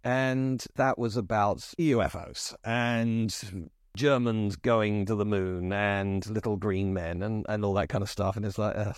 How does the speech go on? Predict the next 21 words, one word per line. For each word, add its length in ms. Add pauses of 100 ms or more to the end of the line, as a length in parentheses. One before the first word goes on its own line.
(280)
how 220
disappointing. 840
This 160
is 100
now 240 (340)
lurched 500
into 200
this 160
area. 380 (360)
But 100
about 240
the 40
same 240
time, 460
I 60
can't 180
remember 320
if 80
he 220
wrote 320
it 180